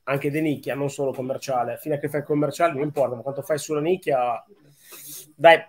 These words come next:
dai possibilità a molta gente di acquistare profumi che costano trecento euro a meno della metà, però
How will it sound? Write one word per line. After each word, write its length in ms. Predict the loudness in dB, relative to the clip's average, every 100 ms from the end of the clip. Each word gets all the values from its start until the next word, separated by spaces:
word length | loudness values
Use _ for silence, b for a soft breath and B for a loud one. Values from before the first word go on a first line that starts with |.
| _
dai 200 | 4 4
possibilità 420 | 4 -2 2 4
a 20 |
molta 220 | 6 4 2
gente 200 | 2 2
di 60 |
acquistare 320 | 0 -2 -4
profumi 300 | -4 -2 0
che 80 | 0
costano 320 | 0 -2 -2
trecento 400 | -6 -4 -4 2
euro 240 | 2 4 2
a 80 | 4
meno 180 | 4
della 200 | 4 4
metà, 460 | 2 0 0 -2 -4 -14 -20 _ -20 _ _ _ _
però 260 | -4 0 0